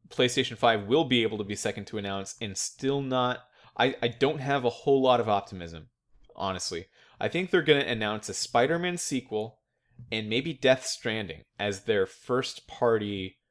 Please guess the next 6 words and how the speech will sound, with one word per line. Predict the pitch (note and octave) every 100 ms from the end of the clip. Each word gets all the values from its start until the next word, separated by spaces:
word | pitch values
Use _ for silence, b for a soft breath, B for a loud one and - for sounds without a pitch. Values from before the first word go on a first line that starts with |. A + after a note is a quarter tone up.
| _ _ _ _ -
um, | G2+ F#2 F2+ E2+ E2+ F2
or | - A2+ A2+
ex-, | A2 -
at | B2+ A#2
least | A#2
exclusive. | G#2 - - G#2 - F2